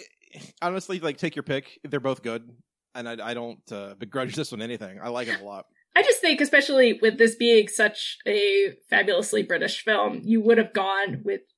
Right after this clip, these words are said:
Speaker 2: the original.
Speaker 1: Mm-hmm.
Speaker 2: Um, and Edgar Wright is good like that. I mean, we'll see the Smiths coming up. Um, the House Martins appear on,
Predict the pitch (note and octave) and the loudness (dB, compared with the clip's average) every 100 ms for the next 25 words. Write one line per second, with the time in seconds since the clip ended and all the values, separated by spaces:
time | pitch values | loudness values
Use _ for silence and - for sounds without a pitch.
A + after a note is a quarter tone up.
0 | - F#3+ F#3 F#3 G3+ A#3 B3+ _ _ _ | -6 -4 -2 -4 -2 -2 -4 _ _ _
1 | _ - C3 B2 A2+ G#2+ _ - G3+ F#3 | _ -18 -14 -12 -14 -16 _ -6 -4 0
2 | F#3 F#3 - _ _ - A3 G#3+ G#3 G3 | 0 -2 -6 _ _ 0 4 6 4 0
3 | - - _ _ _ _ _ _ A#3+ B3+ | -10 -20 _ _ _ _ _ _ 2 4
4 | D4 A#3 G#3+ A3 - G3 - F#3+ A#3+ C4 | 4 4 6 6 4 0 0 0 2 2
5 | D4 C#4+ C4 F#3+ G#3 G3+ G3 - G3+ G3+ | 4 4 4 0 -4 -6 -8 -6 -6 -6
6 | - - - A3+ C#4+ C4 - - G#3+ G3+ | -10 -10 -4 -2 -2 -2 -6 -8 -4 -2
7 | G3+ G3 F#3 F3 - _ _ _ _ _ | 0 -2 -4 -14 -18 _ _ _ _ _
8 | _ - A3+ A3 G#3+ A3 G3+ G3 G#3 - | _ -4 -2 0 0 0 0 0 -4 -10
9 | - G3 G3 - - - - | -4 -2 0 -2 -4 -6 -6